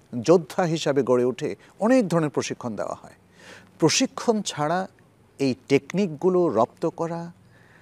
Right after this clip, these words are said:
বা সাহসী হওয়া, উদ্যোগী হওয়া এবং যে কোনো রিস্ক নেওয়া, ঝুঁকি নেওয়া, এটা হয়ে ওঠে না। একজন মুমিন হিসাবে আমাদের সবসময় কত ঝুঁকির মুখে পড়তে হয়। নিজের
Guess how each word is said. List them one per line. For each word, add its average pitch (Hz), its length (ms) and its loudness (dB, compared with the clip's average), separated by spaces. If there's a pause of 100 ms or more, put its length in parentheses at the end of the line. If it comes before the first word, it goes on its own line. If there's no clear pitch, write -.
(240)
বা 107 240 -2
সাহসী 156 540 0
হওয়া, 170 380 -2 (560)
উদ্যোগী 156 480 8
হওয়া 170 420 0 (640)
এবং 131 500 4 (260)
যে 123 160 4
কোনো 139 400 2 (160)
রিস্ক 156 540 8
নেওয়া, 131 440 0
ঝুঁকি 151 420 0
নেওয়া, 92 260 -6
এটা - 160 -10
হয়ে 92 180 -8
ওঠে - 240 -12
না। - 160 -16 (840)
একজন 120 300 -4
মুমিন 107 320 -2
হিসাবে 107 540 -8 (400)
আমাদের 214 260 -2
সবসময় - 500 -6
কত 196 180 -4
ঝুঁকির 131 420 -6
মুখে 110 240 -8
পড়তে 101 340 -8
হয়। - 320 -10 (480)
নিজের 127 220 2